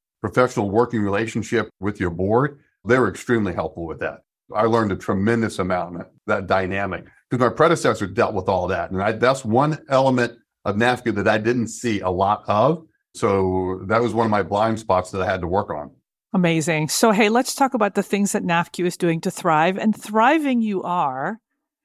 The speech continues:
Speaker 2: Dan, you say that when you came to nafcu, you wanted to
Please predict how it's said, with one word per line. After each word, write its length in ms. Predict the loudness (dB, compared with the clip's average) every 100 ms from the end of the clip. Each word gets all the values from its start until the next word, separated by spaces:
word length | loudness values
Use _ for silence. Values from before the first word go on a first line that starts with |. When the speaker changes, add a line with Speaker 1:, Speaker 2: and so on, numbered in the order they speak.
| _
Speaker 2:
Dan, 340 | 0 2 4 2
you 260 | 2 2
say 380 | 2 4 4 4
that 540 | 4 4 2 0 -6 -12 -20 _ _ _
when 200 | 2 2
you 140 | 2 -2
came 520 | -8 -2 0 2 2
to 120 | 2
nafcu, 800 | 2 4 2 -2 -4 0 2 0 -2
you 160 | -2 2
wanted 400 | 4 4 2 0
to 420 | 0 0 0 -4